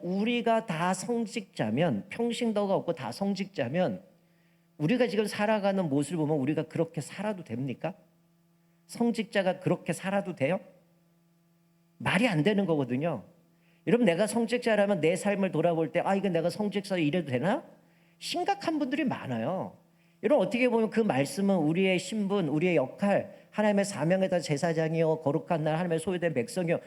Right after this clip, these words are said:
우리의 신분에 대해, 정체성에 대해서 말씀하지만 그것만 볼 것이 아니라, 여러분, 보통 우리 개신교에서 얘기하는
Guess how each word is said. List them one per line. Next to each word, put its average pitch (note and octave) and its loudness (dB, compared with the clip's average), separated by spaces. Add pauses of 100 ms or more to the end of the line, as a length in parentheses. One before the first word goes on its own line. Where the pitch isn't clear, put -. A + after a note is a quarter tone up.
(180)
우리의 A3 4
신분에 C#4+ 0
대해, F#3+ 2
정체성에 F3 0
대해서 E3 2
말씀하지만 E3 0 (540)
그것만 C#4+ 2
볼 A3+ 2
것이 A3+ 2
아니라, D#3 4
여러분, F#3+ 2
보통 F3+ 0 (380)
우리 G3+ 0
개신교에서 A3 0
얘기하는 C#3+ 2